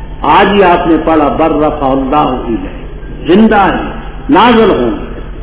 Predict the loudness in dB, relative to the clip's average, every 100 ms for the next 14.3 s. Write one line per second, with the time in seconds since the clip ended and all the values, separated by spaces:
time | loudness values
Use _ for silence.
0 | -12 -14 -14 -14 -14 -14 -10 -4 0 2
1 | 2 2 2 4 4 6 4 4 2 2
2 | 2 2 2 0 0 0 0 2 2 4
3 | 4 4 2 4 4 4 2 2 0 0
4 | 2 4 4 2 2 0 2 2 2 2
5 | 4 4 4 4 2 0 2 0 2 0
6 | 2 0 0 -6 -8 -12 -12 -12 -12 -12
7 | -10 -10 -10 -10 -10 -2 2 4 4 4
8 | 2 2 2 0 -4 -8 -8 2 4 6
9 | 4 2 2 2 4 4 4 4 2 2
10 | 0 -2 -6 -8 -12 -12 -12 -8 0 2
11 | 2 0 2 2 4 2 2 2 2 0
12 | 0 0 2 2 2 2 0 2 0 0
13 | 2 2 2 0 2 4 4 2 2 2
14 | 0 -2